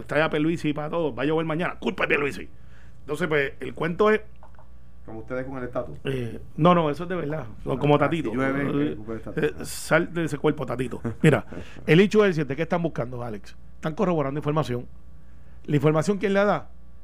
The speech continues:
Speaker 1: Puede ser alguien que está molesto. Eso pasa mucho en la legislatura. Cuando se sale la persona, dice, "Pues mira, yo tengo una información que yo quiero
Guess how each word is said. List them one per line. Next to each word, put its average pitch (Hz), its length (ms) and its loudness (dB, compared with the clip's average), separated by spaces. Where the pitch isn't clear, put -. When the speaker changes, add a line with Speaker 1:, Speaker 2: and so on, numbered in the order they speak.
Speaker 1:
Puede 151 200 -2
ser 135 160 -4
alguien 131 160 -4
que 123 60 -2
está 120 180 -2
molesto. 156 580 0
Eso - 140 -6
pasa 131 240 4
mucho 131 220 2
en 127 40 2
la 127 60 4
legislatura. 123 520 0
Cuando 131 200 -4
se 110 80 -4
sale 127 200 0
la 135 120 2
persona, 165 400 2
dice, 139 220 -2
"Pues 160 120 -4
mira, 214 160 2
yo 175 100 0
tengo 190 140 0
una 214 100 4
información 214 500 2
que 190 100 0
yo 170 120 0
quiero 190 240 0